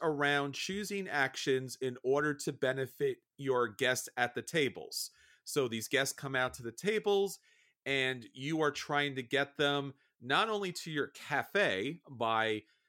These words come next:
being able to get what they need. So it might be a piece, piece of cake, it might be coffee, whatever it might be.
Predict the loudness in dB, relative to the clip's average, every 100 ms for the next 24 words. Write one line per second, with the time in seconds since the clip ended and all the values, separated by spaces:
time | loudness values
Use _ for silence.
0 | _ -6 0 2 2 0 -4 -2 0 -2
1 | -4 -2 -2 -2 _ -8 -2 -2 0 0
2 | 0 0 0 0 -2 0 2 2 2 0
3 | 0 -6 -8 -10 -12 -10 -10 -10 -4 0
4 | 2 2 0 0 0 -2 -2 -4 -4 -2
5 | 0 0 -2 -2 0 0 2 2 2 2
6 | 0 2 2 0 0